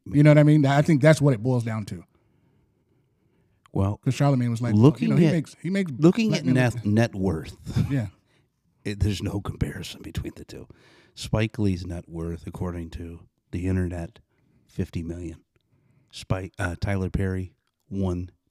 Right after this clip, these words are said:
Speaker 2: billion. That's a big difference.
Speaker 1: But it doesn't make it right.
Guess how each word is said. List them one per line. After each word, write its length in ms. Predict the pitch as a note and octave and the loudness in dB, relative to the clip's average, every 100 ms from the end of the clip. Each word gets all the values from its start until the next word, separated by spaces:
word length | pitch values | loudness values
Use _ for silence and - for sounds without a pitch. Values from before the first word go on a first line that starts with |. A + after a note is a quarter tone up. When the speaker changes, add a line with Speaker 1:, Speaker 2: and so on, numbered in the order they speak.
| - F2+ | -18 -12
Speaker 2:
billion. 480 | F2 E2 D#2+ D2 - _ _ _ _ _ _ _ _ _ _ _ _ _ _ _ _ _ _ _ _ - | -10 -10 -12 -16 -20 _ _ _ _ _ _ _ _ _ _ _ _ _ _ _ _ _ _ _ _ 0
That's 160 | C3+ E3 | 2 2
a 40 | |
big 220 | D3+ D3+ | 0 -2
difference. 480 | C#3+ D3+ G2 - - _ - | -4 -6 -10 -18 -20 _ 0
Speaker 1:
But 100 | D#3 | 2
it 160 | A#2+ | 4
doesn't 260 | C#3+ C#3+ B2 | 6 6 4
make 160 | B2+ A#2 | 0 0
it 100 | G#2 | -4
right. 280 | A2+ G#2+ | -6 -8